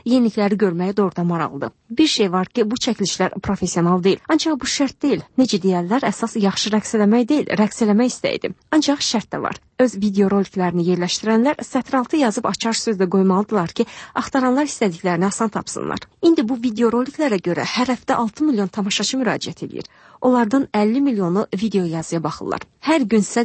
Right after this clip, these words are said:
qırx min yeni fayl əlavə olunur. Bu o deməkdir ki, bir video rolik azı min dəfə baxırlar.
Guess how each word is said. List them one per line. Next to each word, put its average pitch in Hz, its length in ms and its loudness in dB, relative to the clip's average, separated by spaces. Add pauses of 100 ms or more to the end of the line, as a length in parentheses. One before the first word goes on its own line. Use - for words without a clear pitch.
qırx - 240 -2
min 208 180 4
yeni 190 320 2
fayl 175 300 -4
əlavə 156 400 -6
olunur. - 240 -4 (180)
Bu 320 60 -2 (100)
o 311 60 4
deməkdir 262 400 2
ki, 233 240 -4
bir 233 320 0
video 214 280 4
rolik 233 280 2
azı 202 240 0
min 226 180 4
dəfə 175 280 -4
baxırlar. 143 420 -6